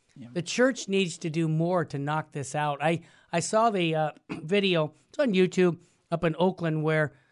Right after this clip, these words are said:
Speaker 2: Saint Joseph's Catholic, uh, little elementary school is right across the street <clears throat> from where they're doing their prostitution. And they show you videos of it all, and the, and the school's upset about it, but the, uh, government's saying, "Oh, we can't do anything about it." The city of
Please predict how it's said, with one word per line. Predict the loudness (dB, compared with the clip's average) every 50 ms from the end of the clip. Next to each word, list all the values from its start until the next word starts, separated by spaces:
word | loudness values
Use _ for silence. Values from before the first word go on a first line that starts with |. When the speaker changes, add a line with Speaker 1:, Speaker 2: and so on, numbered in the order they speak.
| _ -12
Speaker 2:
Saint | -4 -2 -2 -2 0
Joseph's | 0 0 0 0 -2 -6 -6 -6
Catholic, | -2 0 0 0 0 0 -4 -6 -6 -6 -20 -20 -20 -20 _ -6
uh, | -4 -4
little | -2 -2 -2 -4 -4 -4 -2
elementary | -2 0 0 0 0 -2 -4 -6 -8 -8
school | -8 -6 -2 -2 0 -2
is | -2 0
right | 0 0 0 0
across | -2 -2 0 0 0 0 -2 -4
the | -10
street | -10 -10 -12 -6 -2 0 0 0 -2 -4 _ _ -10 -8
<clears throat> | -8 -8 -8
from | -4 -4 -2 0
where | 0 0 0
they're | -2 -2
doing | -2 -2 -4 -4
their | -4 -6
prostitution. | -4 -2 0 0 -2 -4 -8 -12 -8 -2 0 0 0 0 -4 -10 -12 -14 -16 _ _ _ _ _ _ _ _ -6
And | -4 -2 -2 -2
they | -4
show | -4 -4 -4 -2
you | -2 -2 -2
videos | -2 -2 0 0 2 0 0 -2 -4
of | -6 -4
it | 0 2
all, | 2 2 2
and | 0 -2
the, | -6 -8 -12 _ _ _ _ _ _ _ _ -6 0
and | 0 2 2 0
the |
school's | -4 -6 -2 0 2 2 2 2 0
upset | -2 -4 -4 0 0 2 2
about | 4 4 6 6 6 6
it, | 4 2
but | 0 -4 -4 -2
the, | -2 -2 0 0
uh, | -2 0
government's | 2 2 2 2 2 0 0 -2 -2 -2
saying, | -2 -2 0
"Oh, | 0 0
we | 0 -2 -2
can't | 0 -2 -2 -2 0
do | -2 -2 0
anything | 0 -2 -2 -4 -4 -4
about | -2 0 0 0 0 -2
it." | -4
The | -6 -12
city | -10 -6 -4 -2 0 0 0
of | -2 -4 -6